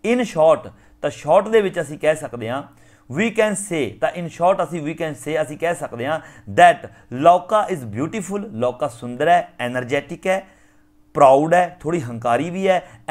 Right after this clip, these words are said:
and ambitious, ਅਤੇ ਬਹੁਤ ਜ਼ਿਆਦਾ ਇੱਛਾਵਾਂ ਰੱਖਣ ਵਾਲੀ ਵੀ ਹੈ। She is strong and bold than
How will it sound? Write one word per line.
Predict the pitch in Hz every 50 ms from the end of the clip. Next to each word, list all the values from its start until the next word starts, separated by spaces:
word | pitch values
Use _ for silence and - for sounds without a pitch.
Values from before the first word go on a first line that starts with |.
| 170 180 190
and | 190 190 196 - 165
ambitious, | 151 139 131 160 156 - 196 185 147 104 104 104 135
ਅਤੇ | 139 135
ਬਹੁਤ | 143 117 117 131 135 - - -
ਜ਼ਿਆਦਾ | 143 131 131 139 - -
ਇੱਛਾਵਾਂ | 143 - - - 156 160 170 185 180 156
ਰੱਖਣ | 147 - - 139
ਵਾਲੀ | 120 110 107 110 113
ਵੀ | 110 104 98 92
ਹੈ। | - - _ _ _ _ _ _ _ _
She | - - - 202 226 240 233 240
is | 202
strong | 208 202 202 - - - - 185 180 185 190 190 160
and | 143 - - 160 175 175 165 139
bold | 120 120 156 180 196 202 196 151
than | 127 107 110 139 160 175